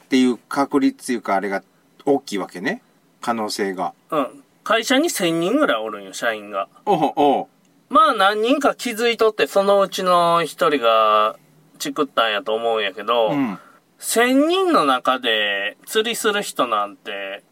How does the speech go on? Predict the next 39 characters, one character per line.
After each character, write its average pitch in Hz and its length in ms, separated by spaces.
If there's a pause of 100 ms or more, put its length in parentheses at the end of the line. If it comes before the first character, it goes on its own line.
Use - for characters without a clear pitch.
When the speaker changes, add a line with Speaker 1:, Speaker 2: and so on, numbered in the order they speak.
(100)
Speaker 2:
大 214 180
し - 80
た 131 100
数 113 260
や 110 120
な 131 160
い 117 40
や 98 100
な 95 80
い - 20
で 101 60
す - 120
か。 - 260 (180)
そ 147 200
こ 185 140
に。 131 460 (400)
Speaker 1:
ど 254 360
う 220 60
か、 - 340
あ 165 380
あ、 160 40
そ 190 200
う 226 40
や 190 100
な。 214 400
あ - 20
ん 196 120
ま 208 120
り 208 140
釣 214 240
り 233 140
行 254 120
く 262 40
っ - 20
て 220 80
言 196 100
っ - 20
て 190 100
も、 180 220